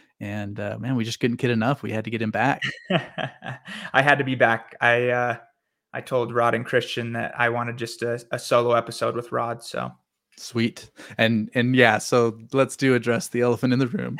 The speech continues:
Speaker 2: <laughs>
Speaker 1: Anyone who listens to this on a regular basis, you're not used to hearing my voice first. You're used to hearing Christian. And, uh, he is, as we speak, on his way home from,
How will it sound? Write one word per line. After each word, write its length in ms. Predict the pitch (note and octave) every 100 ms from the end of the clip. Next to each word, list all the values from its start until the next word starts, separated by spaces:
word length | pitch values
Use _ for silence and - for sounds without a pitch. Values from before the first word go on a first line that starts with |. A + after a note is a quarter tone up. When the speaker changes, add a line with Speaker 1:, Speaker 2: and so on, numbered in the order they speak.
| -
Speaker 2:
<laughs> 100 | -
Speaker 1:
Anyone 340 | F#3+ D3 D#3
who 100 | D3+
listens 360 | D3 C#3+ C#3 -
to 80 | C3+
this 120 | B2
on 120 | B2+
a 20 |
regular 240 | B2 B2 A#2+
basis, 480 | B2 B2+ - A2
you're 140 | B2 B2
not 180 | A#2+ A2+
used 180 | A#2 -
to 60 |
hearing 240 | A#2+ A2+ A2
my 200 | A2 A2+
voice 280 | A2 G#2+
first. 640 | - D#3 B2 B2 - - _ _ _ _ -
You're 100 | G#2+
used 200 | A2 -
to 80 |
hearing 200 | A#2 A#2
Christian. 500 | B2+ A#2 - A#2+ D3+ - _ _ _ _
And, 400 | A#2 A2 A2 G#2
uh, 200 | G2+ A2
he 320 | A2 C3+ C3+ C3+
is, 540 | B2 A#2+ A#2 A2 - -
as 240 | A#2 A2
we 80 | A2
speak, 640 | G#2 - B2 A#2+ A2+ - _
on 180 | A#2+ A2+
his 140 | A2
way 140 | A2 G#2+
home 280 | G#2 A2 A2
from, 640 | - A2+ A2 G#2+ G#2 A2